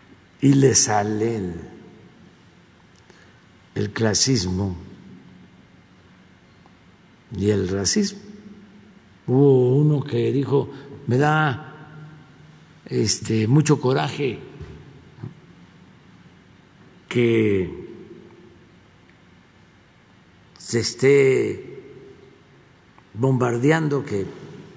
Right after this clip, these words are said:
habría que ver qué es lo que están haciendo, porque no sabemos".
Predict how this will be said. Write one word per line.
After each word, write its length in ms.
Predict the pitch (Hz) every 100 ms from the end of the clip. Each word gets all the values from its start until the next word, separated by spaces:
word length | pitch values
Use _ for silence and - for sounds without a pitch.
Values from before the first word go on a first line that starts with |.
| - - - - - - - _ _ _ _ - - _ -
habría 400 | 101 117 135 123
que 140 | 113 113
ver 200 | 147 147 - - - - - - - - - - - -
qué 160 | - 131
es 120 | 120
lo 120 | 120
que 80 | 104
están 220 | 95 123
haciendo, 400 | 113 - 143 139
porque 340 | 98 92 - 90 - - - - - - - -
no 120 | -
sabemos". 640 | 110 117 127 127 110 - -